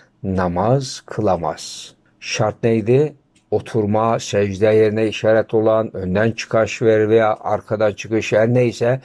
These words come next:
veya özrün çıktığı yer ise ve bunu da tıkayabiliyorsa, işte tampon yapıyor ve benzeri yollarla özrün ortaya çıkmasına engel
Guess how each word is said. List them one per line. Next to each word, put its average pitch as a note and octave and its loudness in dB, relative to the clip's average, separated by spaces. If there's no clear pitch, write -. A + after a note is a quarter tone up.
veya A2 0
özrün A#2 0
çıktığı - -6
yer A#2+ 4
ise A2+ -2
ve G#2+ 0
bunu C3 0
da B2+ 0
tıkayabiliyorsa, B2 2
işte - -4
tampon A#2 0
yapıyor G2+ 0
ve G2 2
benzeri G#2+ 0
yollarla G2 0
özrün B2+ 2
ortaya A#2+ 2
çıkmasına B2+ -4
engel A#2 0